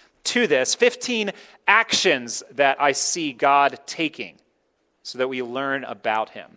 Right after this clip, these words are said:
Okay, so, um, simple statements,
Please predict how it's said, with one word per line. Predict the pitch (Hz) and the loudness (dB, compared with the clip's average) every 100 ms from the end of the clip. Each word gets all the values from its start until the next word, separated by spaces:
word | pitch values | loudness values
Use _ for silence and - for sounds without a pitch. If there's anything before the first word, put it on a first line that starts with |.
| _ _ | _ _
Okay, | 123 127 | -4 -4
so, | - 131 117 110 - - _ _ | -2 0 0 -2 -8 -20 _ _
um, | 110 107 - - - | -8 -6 -8 -12 -12
simple | - - 196 190 160 | -6 -2 0 2 0
statements, | - 160 147 143 123 - - | 2 0 -2 -4 -4 -4 -6